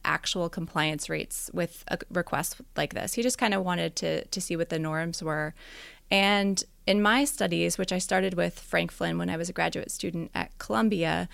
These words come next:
uh, we're really interested in people's perceptions of what is likely to happen if they were to ask someone for something. So, and it really follows kind of directly from the psychology I was describing, that people go into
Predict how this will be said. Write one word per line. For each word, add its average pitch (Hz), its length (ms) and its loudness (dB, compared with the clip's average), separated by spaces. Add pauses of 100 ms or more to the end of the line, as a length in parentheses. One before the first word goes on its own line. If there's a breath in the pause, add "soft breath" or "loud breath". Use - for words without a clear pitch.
(420 loud breath)
uh, 180 280 4 (260)
we're 226 280 6
really 311 220 4
interested 196 760 0
in 185 260 0
people's 180 400 -4
perceptions 202 800 -2
of 175 100 -2
what 170 160 2
is 175 140 0
likely 170 420 0
to 180 80 -4
happen - 760 -4
if 185 160 -2
they 165 100 2
were 151 180 0
to - 160 -6
ask - 220 -2
someone - 240 -4
for - 160 -6
something. - 540 -6 (360 loud breath)
So, 202 220 6
and 220 160 6
it - 80 0
really 311 220 4
follows 208 560 2
kind 190 200 -2
of 175 120 -2
directly 180 460 0
from 170 440 -4 (380)
the 180 340 4
psychology 196 560 2
I 175 60 4
was 175 100 2
describing, 190 560 2
that 175 200 0 (480)
people 233 240 4
go 196 180 8
into 214 680 4